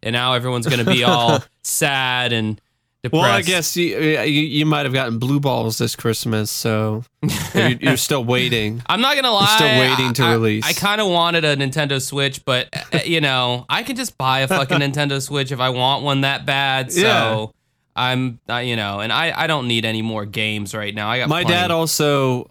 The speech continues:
Speaker 2: he sent me a gift card, and I got a couple books from Amazon with that. And he also f-, sent me some more packages, some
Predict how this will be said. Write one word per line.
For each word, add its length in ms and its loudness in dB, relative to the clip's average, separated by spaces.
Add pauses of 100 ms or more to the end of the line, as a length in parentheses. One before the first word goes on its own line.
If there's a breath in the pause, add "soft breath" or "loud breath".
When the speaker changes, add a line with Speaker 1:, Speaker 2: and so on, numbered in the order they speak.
Speaker 2:
he 220 2
sent 280 0
me 200 0
a 40 -2
gift 280 -2
card, 560 -2 (160)
and 180 -2
I 80 0
got 200 0
a 40 -4
couple 300 -2
books 400 -2
from 160 -2
Amazon 720 0
with 220 -4
that. 400 -2 (340)
And 100 2
he 120 2
also 320 0
f-, 240 -6
sent 280 0
me 80 2
some 200 0
more 120 2
packages, 760 -4
some 200 -2